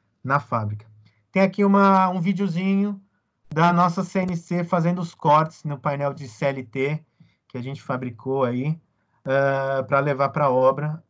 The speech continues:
Na verdade, ainda não foi pra obra, porque essa obra é em Monte Verde e a gente não tá podendo ir pra lá agora no momento, a cidade tá, tá fechada, então logo mais a gente vai levar isso pra lá. Então tem aí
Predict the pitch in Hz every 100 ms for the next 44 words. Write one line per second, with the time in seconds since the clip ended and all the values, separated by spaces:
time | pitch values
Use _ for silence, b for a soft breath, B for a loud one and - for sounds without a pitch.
0 | - 151 160 156 160 160 165 170 170 -
1 | 175 170 151 147 160 151 147 - 143 135
2 | 127 107 b b _ 139 135 156 151 147
3 | 151 151 160 160 131 147 165 165 165 180
4 | 170 151 151 151 160 180 170 185 175 151
5 | 160 151 151 147 135 131 131 123 131 131
6 | 131 120 120 123 123 107 123 123 113 127
7 | 110 b b b _ 139 135 131 - 127
8 | 135 131 117 131 131 127 123 123 127 131
9 | - 127 107 - _ _ _ 120 127 123
10 | 120 107 - 127 104 - - _ _ _
11 | _ - - - 127 120 135 131 131 143